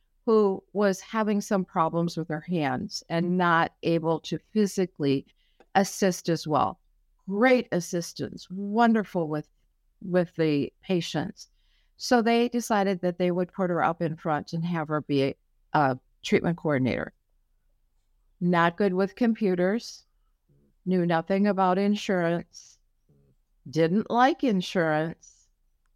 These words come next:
didn't really sh-, <laughs> realize she had l-, learned so much about insurance. She does not like that job. Now, wouldn't it be great if that assistant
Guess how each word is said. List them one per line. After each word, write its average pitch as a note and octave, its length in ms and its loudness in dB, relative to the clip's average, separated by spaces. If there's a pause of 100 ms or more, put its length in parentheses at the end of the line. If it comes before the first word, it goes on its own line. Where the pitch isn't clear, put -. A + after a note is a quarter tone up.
(160)
didn't G#3 340 0
really A#3+ 380 2
sh-, - 160 -10
<laughs> - 80 -10
realize B3+ 460 2
she D4 200 0
had A3 240 2
l-, G#3+ 80 -2 (320)
learned C#4 260 4
so A3 140 0
much F3+ 260 2
about E3+ 300 0
insurance. E3 640 -2 (240)
She - 280 -4
does F#3 300 2
not E3+ 200 -2
like D3 300 -2 (400)
that - 260 2
job. B2+ 400 0 (1500)
Now, G#3 460 4
wouldn't B3+ 460 0
it B3 120 0
be F#3 160 0
great D#3+ 460 -2 (280)
if G#3 400 2 (180)
that F#3 300 0 (480)
assistant F#3+ 640 0